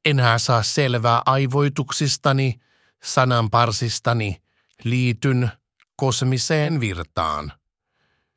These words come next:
Nämä saattavat olla jäähyväiset.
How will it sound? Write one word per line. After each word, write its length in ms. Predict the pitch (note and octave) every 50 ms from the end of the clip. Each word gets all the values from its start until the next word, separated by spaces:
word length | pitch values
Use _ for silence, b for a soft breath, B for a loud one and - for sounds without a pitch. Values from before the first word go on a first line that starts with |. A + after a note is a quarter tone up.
| _ _ _ _ -
Nämä 280 | D#3 D3+ D3+ C#3+ B2
saattavat 680 | A#2+ - - F#3+ E3 C3 - _ - A2+ G2+ F2+ F2+ - -
olla 360 | - C#3 A2+ G#2+ G2+ G#2 G#2+
jäähyväiset. 1300 | A2+ B2 C#3 C#3 C3 G#2+ D#2+ D#2+ A#2 A2 G2+ G#2+ F2+ E2 D#2+ D#2 D#2 - F2+ E2+ - - - - _